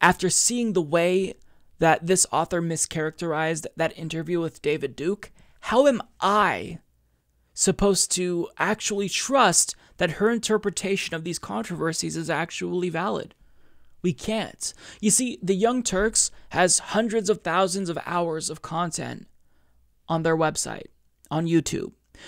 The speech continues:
So they know that you're not going to take the time to dig through and find that specific clip where they were rating women. Maybe it was controversial. Maybe it was problematic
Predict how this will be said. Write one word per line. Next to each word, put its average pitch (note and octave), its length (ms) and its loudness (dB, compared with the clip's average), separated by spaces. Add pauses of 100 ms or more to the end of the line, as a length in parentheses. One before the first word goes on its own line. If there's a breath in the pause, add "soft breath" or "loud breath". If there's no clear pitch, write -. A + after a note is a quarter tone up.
(120 loud breath)
So G#3+ 220 8
they G#3+ 280 8
know A#3+ 520 6
that F3 180 -2
you're F#3+ 120 4
not G#3+ 220 -2
going G#3+ 220 2
to F3 100 -6
take G#3 260 -4
the F#3 80 -2
time F#3+ 380 -2
to D#3+ 100 -2
dig D#3 360 6
through F#3 260 6
and E3 140 0
find G#3+ 400 0
that G3+ 220 4
specific G3+ 560 -4
clip G3 360 0 (360 soft breath)
where F3+ 100 2
they F3+ 120 4
were E3+ 160 0
rating E3 380 2
women. D#3 380 -4
Maybe A3 280 6
it A3+ 120 8
was A3 260 4
controversial. D3+ 680 -4
Maybe F#3 180 0
it G3+ 100 4
was G3 240 4
problematic D#3+ 640 -4